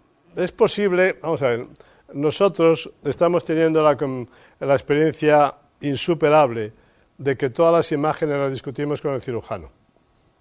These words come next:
Todos los casos de duda ecográfica lo discutimos el doctor Larraz y todo el grupo. Y él aporta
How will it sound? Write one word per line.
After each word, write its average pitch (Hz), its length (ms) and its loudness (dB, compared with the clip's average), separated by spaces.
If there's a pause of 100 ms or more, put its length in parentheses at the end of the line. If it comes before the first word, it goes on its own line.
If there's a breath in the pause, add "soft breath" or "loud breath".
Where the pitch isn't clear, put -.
(140)
Todos 143 180 -4
los 139 160 -4
casos 135 380 -2
de 127 100 0
duda 143 380 0
ecográfica 165 800 -2 (280 soft breath)
lo 127 80 -8
discutimos 131 440 -4
el 127 80 0
doctor 139 240 0
Larraz 139 560 0
y 110 160 -10
todo 135 180 2
el 120 80 2
grupo. 101 400 -8 (920)
Y 180 320 0 (500)
él 175 220 2
aporta 175 640 2